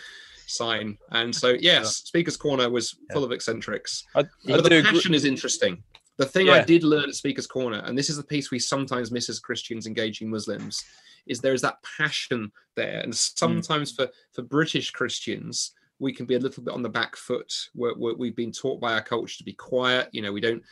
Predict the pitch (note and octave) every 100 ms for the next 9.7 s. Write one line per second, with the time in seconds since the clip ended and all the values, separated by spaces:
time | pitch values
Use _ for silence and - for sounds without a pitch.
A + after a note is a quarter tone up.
0 | _ - B2+ - A2+ G#2+ - A#2 A2+ G#2+
1 | G#2 - - _ - A#2 A#2+ C#3 C#3 -
2 | - B2+ A#2+ A#2+ - B2 G#2 G2 G2 _
3 | _ _ A#2 A#2 E3+ D3+ D3+ E3+ D#3+ F3
4 | C#3 C3+ A#2+ G#2+ A2 A2 A#2+ A#2+ B2+ C#3+
5 | C#3 A2+ G#2+ G#2 A2 A2+ - - _ -
6 | A#2+ B2 - B2 - - - C3 B2 A2+
7 | G#2 G#2 - - - _ _ - A2+ A#2
8 | - - A2 G#2+ A2+ G#2+ G#2+ C3 C3 B2+
9 | B2+ A#2+ B2 B2 B2+ C3+